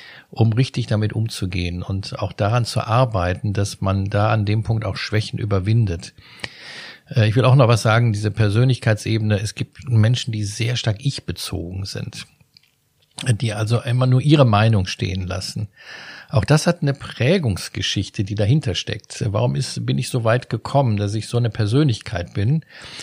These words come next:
Und an den Leuten entstehen, äh, immer Konflikte.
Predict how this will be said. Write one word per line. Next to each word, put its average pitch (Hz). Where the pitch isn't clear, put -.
Und 110
an 110
den 175
Leuten 135
entstehen, 120
äh, 110
immer 117
Konflikte. -